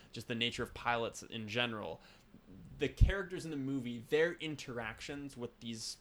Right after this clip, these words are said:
pop culture phenomena are an insight into their character, which is something that I don't think people were doing,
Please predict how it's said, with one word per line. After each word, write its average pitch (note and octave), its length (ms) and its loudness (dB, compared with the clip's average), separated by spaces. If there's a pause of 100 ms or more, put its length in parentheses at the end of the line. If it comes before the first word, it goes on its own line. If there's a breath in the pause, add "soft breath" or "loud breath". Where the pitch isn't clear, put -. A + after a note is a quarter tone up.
(100)
pop - 260 0
culture A#2+ 260 -4
phenomena C3+ 640 -2 (560 soft breath)
are B2+ 160 8
an B2 140 4
insight B2 440 0
into A2 220 -8
their G#2+ 140 -6
character, D#2 500 -8
which G#2+ 140 -10
is G#2+ 100 -8
something G#2 540 -4
that F#2 420 -4
I A#2 80 0
don't C3 260 0
think - 360 0
people A2+ 240 2
were A2 100 -2
doing, G2+ 400 -4